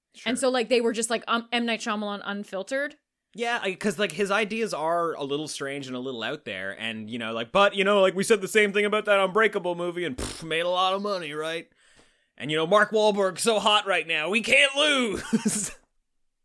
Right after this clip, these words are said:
Speaker 1: Yeah, like, there's some interesting stuff in this movie. And, uh, you know, it's, you can really see him painting with his Hitchcock paintbrush throughout the whole thing, especially in, like, lots of close-ups.
Speaker 2: It is very Hitchcock.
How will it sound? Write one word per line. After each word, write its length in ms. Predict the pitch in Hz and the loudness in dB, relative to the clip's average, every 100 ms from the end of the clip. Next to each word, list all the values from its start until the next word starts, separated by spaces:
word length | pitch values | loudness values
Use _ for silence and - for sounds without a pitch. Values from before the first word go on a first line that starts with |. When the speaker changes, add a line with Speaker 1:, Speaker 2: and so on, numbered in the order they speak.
| _ 156 - - - | _ -20 -20 -20 -20
Speaker 1:
Yeah, 360 | 117 113 110 104 139 | -8 -4 -4 -6 -8
like, 180 | 135 | -12
there's 500 | 143 165 147 - - _ _ _ _ _ _ _ | -8 -8 -8 -12 -14 _ _ _ _ _ _ _
some 240 | - 160 160 | -4 -4 -4
interesting 600 | 147 143 - 120 - 107 | -10 -10 -10 -10 -10 -14
stuff 320 | - 104 92 | -10 -12 -12
in 100 | 95 | -16
this 180 | 92 - | -18 -18
movie. 380 | 85 78 76 73 _ - | -18 -18 -20 -20 _ -12
And, 200 | 147 185 | -10 -10
uh, 40 | |
you 220 | 180 180 | -8 -4
know, 140 | 190 175 | -2 -4
it's, 260 | 156 - | -6 -10
you 100 | 170 | -8
can 140 | 170 165 | -6 -6
really 240 | 170 175 | -6 -6
see 380 | - 170 170 156 | -8 -10 -10 -8
him 380 | 165 165 165 151 | -6 -6 -8 -12
painting 340 | - 165 165 | -10 -10 -10
with 200 | 160 151 | -12 -10
his 320 | 165 160 147 | -10 -10 -10
Hitchcock 460 | - 160 - 160 151 | -12 -14 -6 -6 -4
paintbrush 520 | 170 160 117 95 - | -8 -8 -8 -8 -8
throughout 180 | - 104 | -12 -12
the 80 | 104 | -12
whole 220 | 123 120 | -8 -8
thing, 340 | - 123 95 | -6 -10 -10
especially 720 | 87 - 143 143 147 127 107 101 | -14 -8 -8 -6 -8 -8 -6 -8
in, 220 | 101 92 | -8 -12
like, 240 | 90 - | -14 -14
lots 260 | 101 110 - | -10 -8 -10
of 60 | |
close-ups. 640 | - 98 92 92 85 - - _ _ _ _ | -16 -16 -16 -16 -16 -18 -20 _ _ _ _
Speaker 2:
It 160 | 285 277 | -4 0
is 240 | 277 226 | -2 -4
very 380 | 202 220 214 185 | -4 -2 -2 -6
Hitchcock. 560 | 180 - - 135 - | -12 -16 -16 -18 -18